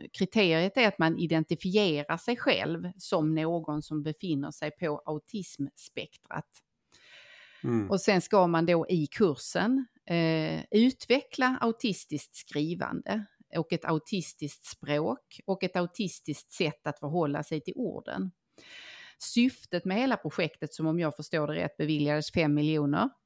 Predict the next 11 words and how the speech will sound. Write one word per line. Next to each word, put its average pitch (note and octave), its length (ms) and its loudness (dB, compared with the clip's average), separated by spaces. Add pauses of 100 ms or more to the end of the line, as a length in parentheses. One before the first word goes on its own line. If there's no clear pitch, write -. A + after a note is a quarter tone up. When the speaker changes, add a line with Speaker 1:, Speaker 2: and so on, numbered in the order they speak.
(180)
Speaker 1:
eh, E3 560 4
är D#3+ 260 2
att D#3 180 -4
bidra D#3+ 460 0
till D3+ 300 -2 (100)
neurodiversitet D3+ 1500 0 (720)
och - 180 -6
skapa E3+ 760 2
neuromixade D3+ 1300 0
rum. G#3+ 480 0 (1800)
Speaker 2:
Mm. A2 440 -6